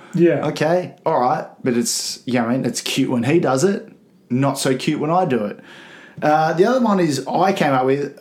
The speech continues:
Speaker 2: was obviously nude, not nuding out, but even just wearing pajamas. You know, like, the sleep,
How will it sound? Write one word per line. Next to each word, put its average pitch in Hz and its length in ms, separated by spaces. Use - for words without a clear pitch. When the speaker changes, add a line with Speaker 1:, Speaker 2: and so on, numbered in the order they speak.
Speaker 2:
was 135 580
obviously 135 360
nude, 120 500
not 123 360
nuding 123 360
out, 135 220
but 151 160
even 214 240
just 196 160
wearing 143 280
pajamas. 127 600
You 151 80
know, 160 60
like, 151 180
the 131 100
sleep, - 540